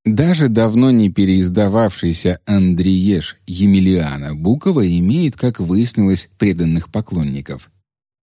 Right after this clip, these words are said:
Такие авторы, как Ион Крянга и Василий Александри, знакомы довольно многим. А имена Фет Фрумос, Иляна Касынзяна и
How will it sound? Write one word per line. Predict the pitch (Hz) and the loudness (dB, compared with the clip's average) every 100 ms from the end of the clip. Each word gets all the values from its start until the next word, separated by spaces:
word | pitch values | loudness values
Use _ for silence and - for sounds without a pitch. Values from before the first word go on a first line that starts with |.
| _ _ _ - | _ _ _ -4
Такие | 95 - 196 151 | -4 0 0 0
авторы, | 127 160 - 143 120 | -2 -2 0 0 0
как | 127 117 - - | 0 -2 -4 0
Ион | 139 120 110 90 | 2 4 2 0
Крянга | - 110 135 123 110 101 - _ | 0 0 2 2 0 -2 -8 _
и | 123 120 - | 0 0 -2
Василий | 92 113 110 - 104 85 | -2 -2 -2 0 2 2
Александри, | 76 76 - 87 85 82 135 175 - _ _ | -2 -6 -8 -4 -2 0 0 -2 -6 _ _
знакомы | 101 113 120 175 196 127 | -2 0 0 2 2 2
довольно | 101 87 98 120 117 | 2 2 2 2 2
многим. | 104 85 78 76 73 - _ _ _ | 2 0 -4 -10 -18 -20 _ _ _
А | 95 90 | -2 2
имена | 90 92 98 | 2 2 2
Фет | 87 - 101 - | -2 -2 -4 -4
Фрумос, | - 90 85 104 113 - - _ - | -6 -2 2 2 2 -2 -12 _ -2
Иляна | 107 98 113 117 101 | 0 2 2 2 0
Касынзяна | 90 107 95 101 95 87 80 117 113 92 85 - _ - | -2 -6 -2 0 2 0 0 0 2 0 -2 -8 _ 0
и | 113 | 0